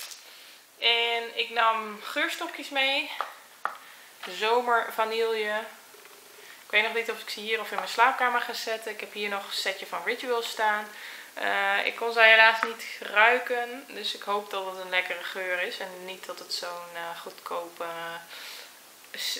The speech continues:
ja, sterke geur is waar je eigenlijk, eh, van over je nek gaat. Deze kostte, mm, twee vijfennegentig. En heb ik nog iets wat ik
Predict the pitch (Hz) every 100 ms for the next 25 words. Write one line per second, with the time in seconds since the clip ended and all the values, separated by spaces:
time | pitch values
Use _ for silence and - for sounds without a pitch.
0 | - 190 180 - - - - - - 196
1 | 180 175 185 - 185 185 185 185 180 180
2 | 190 - - - 180 180 185 175 180 175
3 | 175 170 180 208 339 - - - - -
4 | - - 202 202 240 262 262 - - 311
5 | 330 - 277 226 202 196 190 180 170 170
6 | 170 165 - - - - - - - -
7 | - - - - 233 254 240 190 - 208
8 | 254 - - 339 359 440 - - - -
9 | - - - - - 214 214 214 220 220
10 | 220 214 - - 214 226 220 220 208 208
11 | - - - - - - - - - -
12 | - - - - - 214 - 196 208 196